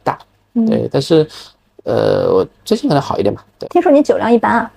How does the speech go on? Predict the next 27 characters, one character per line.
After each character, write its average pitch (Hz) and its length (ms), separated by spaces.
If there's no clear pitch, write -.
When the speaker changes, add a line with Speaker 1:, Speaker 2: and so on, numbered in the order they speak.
Speaker 1:
行 - 480
吧， 165 200
就， - 100
就， 165 180
就 156 140
姑 196 160
且 135 140
这 120 80
么 120 80
算 117 220
吧， 90 80
对， 98 160
这 113 100
个 - 100
不 - 60
重 156 160
要。 113 60
Speaker 2:
哎， 285 120
对 277 100
了， 180 100
你 180 180
为 285 120
什 330 80
么 185 80
叫 233 100
二 262 200
狗？ 214 200